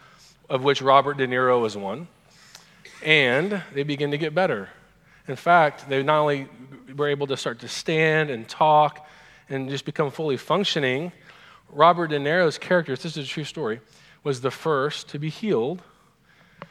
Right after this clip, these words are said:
And he began to fall in love with a, with a woman who's, like, a daughter of one of the doctors. So he starts to have a romantic relationship in his healing. He also begins to ask the hospital, "Can I move out?"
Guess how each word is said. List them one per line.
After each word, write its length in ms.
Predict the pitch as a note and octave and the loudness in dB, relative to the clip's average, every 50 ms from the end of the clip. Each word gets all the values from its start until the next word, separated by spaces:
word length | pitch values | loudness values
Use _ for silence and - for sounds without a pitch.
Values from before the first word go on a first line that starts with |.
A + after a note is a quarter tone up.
| _ _ _ _ _ _ _ _ | _ _ _ _ _ _ _ _
And 240 | - D#3+ D3 C#3 B2 | -6 -4 -4 -4 -2
he 100 | D3 G3 | -4 -4
began 360 | F#3+ F#3 F3+ D#3+ D#3 D3 C#3+ | -2 -2 -2 -2 -2 -2 -2
to 160 | C#3+ C#3+ C#3+ | -2 -2 -4
fall 380 | D3 - _ - D3+ C#3+ D3 D3 | -4 -6 _ 0 2 2 4 2
in 160 | C#3+ C#3+ C3+ | 0 0 2
love 600 | C#3+ F#3+ G#3+ E3 C3+ B2+ C3+ D3 D3+ D3 D3 C#3+ | 2 4 4 6 6 6 4 2 2 0 -6 -8
with 200 | E3 D3+ C#3+ - | -6 -6 -2 0
a, 240 | D3+ C#3+ C#3 C#3 C#3 | 2 2 2 0 -2
with 220 | D3 D3 D3+ C#3+ | -4 -6 -4 -2
a 80 | D3 C3+ | -2 -2
woman 300 | C3 D3+ F#3 F#3+ E3+ D#3 | 0 -2 -2 -2 -2 -2
who's, 160 | D3+ D3 C#3 | -2 -2 -2
like, 120 | D3 C3 - | -2 -2 -2
a 120 | B2 B2 | -4 -6
daughter 480 | B2 B2+ B2+ C#3+ C#3 C#3 D3 D3 D3 C#3 | -6 -4 0 2 2 4 4 2 2 0
of 120 | B2+ B2 | 0 -2
one 100 | C#3 C#3 | -2 -2
of 80 | C3 A#2+ | -2 -2
the 100 | B2 A2+ | -2 0
doctors. 640 | B2+ A#2+ B2 - - G3 E3 - - - - - _ _ _ - | 0 0 0 -2 -4 -14 -16 -14 -16 -16 -16 -18 _ _ _ -10
So 120 | - - | -4 -4
he 60 | D#3 D#3 | -2 0
starts 240 | - G3 F3 - | 2 2 2 2
to 80 | - E3 | 0 0
have 200 | D3+ E3+ E3 C#3+ | 2 2 0 0
a 40 | C#3+ | -2
romantic 480 | C#3 C#3+ C#3 C#3 C#3+ D#3 D#3+ D3+ - | -4 -2 -2 0 0 0 0 0 -2
relationship 680 | D3+ D3 D#3 E3+ F3 E3+ - D#3 C#3 - D3 B2 A2+ - | -2 -2 0 0 0 0 -2 -6 -6 -4 -4 -6 -4 -6
in 60 | C3 | -6
his 160 | C3+ C3 - | -8 -8 -8
healing. 340 | - E3 E3 D3 B2 G2+ F#2+ - - - - - - - _ | -8 -8 -6 -4 -6 -6 -8 -12 -18 -20 -20 -20 -20 -18 _
He 140 | - F3+ E3 | -8 -4 0
also 380 | E3 F3 A3 G#3 - - F#3+ | 2 4 2 2 2 0 0
begins 360 | E3 D#3+ D#3 D#3 E3 D#3+ D3+ C#3+ | 0 0 -2 0 0 -2 0 0
to 100 | D3+ C#3+ | -2 0
ask 340 | D#3 D#3 D#3+ D#3 - - - | 2 2 0 0 -2 -10 -12
the 200 | D#3+ C#3+ C#3+ C3 | -10 -8 -8 -8
hospital, 440 | - D3 D3 D#3 D3+ - D#3 C3+ | -8 -6 -6 -6 -6 -6 -6 -6
"Can 140 | - - F3 | -6 -4 -4
I 80 | F#3 G3 | -4 -2
move 180 | G#3+ A3 G#3+ | -2 -2 -2
out?" 340 | A#3 A#3 G#3 E3 C3 - - | 0 2 2 2 0 -2 -8